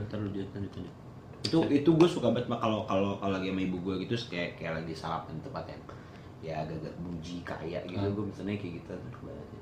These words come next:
Speaker 2: Apaan sih? Penasaran deh gua.
Speaker 1: Iya, iya, ntar gua cari deh.
Speaker 2: Nanti kita coba masak.
Speaker 1: Heeh.
Speaker 2: Jangan dicari doang. Kita harus mencoba membuat yang lebih
Speaker 1: Gua
Speaker 2: baik
Speaker 1: suka,
Speaker 2: gitu.
Speaker 1: soalnya gua tuh memang suka kalau kayak sarapan tuh yang, kalau menurut gua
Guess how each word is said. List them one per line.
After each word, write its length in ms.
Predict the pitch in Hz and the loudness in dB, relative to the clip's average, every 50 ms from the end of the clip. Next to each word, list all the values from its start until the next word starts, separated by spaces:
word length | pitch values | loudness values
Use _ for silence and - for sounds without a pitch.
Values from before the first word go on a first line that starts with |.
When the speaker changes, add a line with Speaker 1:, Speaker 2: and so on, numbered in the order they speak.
| - - - - - - - - - - | -14 -16 -16 -16 -16 -16 -16 -16 -14 -14
Speaker 2:
Apaan 220 | - - - 120 123 | -12 -10 -6 -4 -4
sih? 160 | 123 - - - - - - - - - - - | -4 -6 -8 -12 -14 -14 -14 -14 -16 -16 -14 -12
Penasaran 360 | - 135 127 117 107 101 104 | -8 -6 -6 -4 -2 -2 -2
deh 120 | 101 92 87 | -2 -4 -4
gua. 140 | 90 92 - - - - - | -8 -10 -12 -12 -14 -14 -10
Speaker 1:
Iya, 140 | 80 80 76 | -10 -8 -8
iya, 120 | 73 69 69 | -8 -8 -10
ntar 140 | 67 67 71 71 | -10 -10 -10 -10
gua 140 | 71 69 | -10 -10
cari 160 | - - - - | -10 -12 -12 -12
deh. 140 | - - - | -10 -8 -6
Speaker 2:
Nanti 160 | 98 98 101 101 101 | -4 -2 -2 -2 -2
kita 400 | - - - - - - - 98 95 - | -4 -8 -12 -14 -14 -10 -10 -10 -8 -8
coba 180 | - 95 92 95 | -8 -8 -8 -8
masak. 240 | 90 95 - - - - - - - - - - | -8 -8 -10 -10 -12 -14 -14 -14 -14 -14 -12 -12
Speaker 1:
Heeh. 300 | 82 78 73 76 73 73 71 | -10 -10 -10 -10 -10 -10 -8
Speaker 2:
Jangan 200 | 73 98 92 95 | -6 -6 -4 -4
dicari 320 | 92 95 - 95 92 95 92 | -4 -4 -4 -4 -4 -4 -2
doang. 380 | 95 107 127 135 123 117 110 110 107 - | -2 0 0 0 -2 -2 -4 -4 -6 -8
Kita 120 | - - 117 | -4 -2 0
harus 160 | 120 131 - | 0 0 0
mencoba 320 | - 117 107 - 107 98 98 101 | -2 -2 0 0 2 2 2 0
membuat 260 | 101 101 98 95 95 - | 0 0 0 -2 -2 -4
yang 140 | 95 98 | -4 -4
lebih 180 | 98 92 90 101 | -4 -2 0 4
Speaker 1:
Gua 140 | 104 143 196 | 8 10 10
Speaker 2:
baik 80 | 220 | 10
Speaker 1:
suka, 180 | 247 - 226 208 | 12 12 12 12
Speaker 2:
gitu. 140 | 208 208 - | 12 12 12
Speaker 1:
soalnya 220 | - 156 160 175 170 | 12 12 12 12 12
gua 100 | 180 202 | 12 12
tuh 120 | 220 214 | 12 10
memang 200 | 190 170 165 160 | 8 8 6 6
suka 240 | 156 - 135 131 156 | 6 4 6 6 8
kalau 240 | 160 156 139 127 - | 8 10 10 10 10
kayak 180 | 131 120 110 - | 8 6 6 4
sarapan 400 | - - 92 90 - - 113 117 | 2 2 2 2 2 2 2 2
tuh 200 | 123 143 160 160 - - - - - - - - - - | 2 4 4 4 2 0 -4 -12 -14 -14 -14 -14 -14 -8
yang, 240 | - - 92 95 92 87 82 - | -4 0 2 2 2 0 -2 4
kalau 200 | - 113 120 123 123 | 8 10 10 10 10
menurut 240 | 123 120 101 95 101 | 10 8 6 6 8
gua 180 | 113 123 147 | 10 10 12